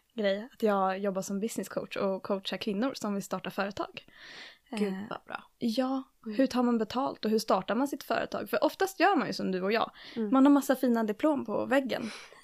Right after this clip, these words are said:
Speaker 1: Och har massa coola
Speaker 2: <laughs>
Speaker 1: utbildningar. Och sen ska
Speaker 2: Ja.
Speaker 1: man jobba med det.
Speaker 2: Ja.
Speaker 1: Och hur gör man det?
Speaker 2: Nej.
Speaker 1: Så det har jag börjat coacha i.
Speaker 2: Alltså,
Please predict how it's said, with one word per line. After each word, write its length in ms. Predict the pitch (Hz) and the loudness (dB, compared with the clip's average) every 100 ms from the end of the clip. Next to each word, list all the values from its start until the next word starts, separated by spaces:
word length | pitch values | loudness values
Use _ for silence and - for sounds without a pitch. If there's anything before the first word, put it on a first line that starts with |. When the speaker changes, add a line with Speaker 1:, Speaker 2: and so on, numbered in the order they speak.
| - - | -2 8
Speaker 1:
Och 220 | 247 226 | 8 8
har 200 | 262 240 | 8 8
massa 360 | 247 - 160 | 6 6 6
coola 380 | 156 254 247 240 | 10 12 12 12
Speaker 2:
<laughs> 40 | - | 12
Speaker 1:
utbildningar. 880 | - 220 302 349 285 202 202 160 - | 10 10 10 10 10 8 6 2 0
Och 220 | 151 277 | 4 6
sen 120 | 311 | 8
ska 120 | 311 277 | 10 12
Speaker 2:
Ja. 60 | |
Speaker 1:
man 160 | 311 311 | 12 12
jobba 220 | 285 254 466 | 10 10 8
med 200 | 214 175 | 10 8
det. 160 | 220 | 6
Speaker 2:
Ja. 180 | 226 214 - - | 6 4 2 -2
Speaker 1:
Och 60 | 269 | -2
hur 180 | 247 294 | 4 6
gör 160 | 285 | 8
man 200 | 262 254 | 8 6
det? 120 | 359 - - _ _ - | 6 4 0 _ _ -6
Speaker 2:
Nej. 240 | 320 - - | -4 -4 -4
Speaker 1:
Så 240 | - 254 - | -2 -2 4
det 80 | 254 | 4
har 200 | 185 185 | 6 2
jag 100 | - | 0
börjat 180 | - | -2
coacha 300 | - - - | -4 -8 -8
i. 60 | - - - _ - - _ _ | -10 -14 -20 _ -20 -20 _ _
Speaker 2:
Alltså, 540 | - 208 220 214 208 | 0 4 6 6 6